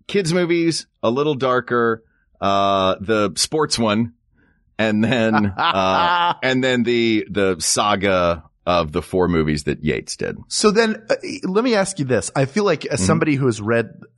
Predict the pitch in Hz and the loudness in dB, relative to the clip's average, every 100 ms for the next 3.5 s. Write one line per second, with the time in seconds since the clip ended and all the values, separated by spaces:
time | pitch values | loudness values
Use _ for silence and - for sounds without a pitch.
0 | _ - 104 104 110 110 78 110 120 - | _ -4 -2 -2 -4 -6 -2 0 -2 -2
1 | 117 95 101 98 87 80 85 82 78 92 | -4 0 2 2 0 -2 -4 -4 -2 -2
2 | 110 147 110 110 104 101 98 95 - - | -2 0 0 2 2 2 0 -6 -14 -14
3 | - 110 95 90 - | -4 0 0 -2 -10